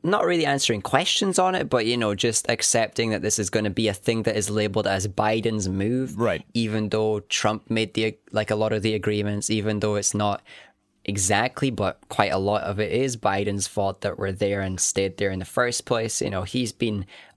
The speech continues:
Speaker 1: of some level of power for a long time, so he is culpable. It is, it is in part his fault, but he's, he knows that he's gonna have the label of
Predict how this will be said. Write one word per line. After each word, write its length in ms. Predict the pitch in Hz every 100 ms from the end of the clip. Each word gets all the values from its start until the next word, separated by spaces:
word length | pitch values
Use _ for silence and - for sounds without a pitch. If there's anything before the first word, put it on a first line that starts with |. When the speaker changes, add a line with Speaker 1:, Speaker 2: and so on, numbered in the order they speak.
| -
Speaker 1:
of 260 | 104 - -
some 320 | - 123 117
level 300 | 113 95 104
of 140 | 101
power 320 | - 113 104
for 160 | 95 107
a 60 | 104
long 320 | 104 98 98
time, 500 | - 120 104 92 95
so 160 | -
he 200 | 104 123
is 280 | 120 98 - _ _ _ _ _ _ _ _
culpable. 640 | - 127 - 87 - 107
It 100 | 67
is, 240 | 110 113 98
it 200 | 107 110
is 280 | 113 107 110
in 220 | 110 104
part 240 | - 104
his 160 | 104 101
fault, 240 | 117 107
but 240 | 107 101 - - - - _ _
he's, 340 | - 117 107 -
he 180 | 127
knows 380 | 117 127 123 107
that 140 | 101 104
he's 220 | 107 101
gonna 220 | 117 104
have 200 | 104 95
the 100 | 107
label 320 | 101 98 95
of 240 | 92 85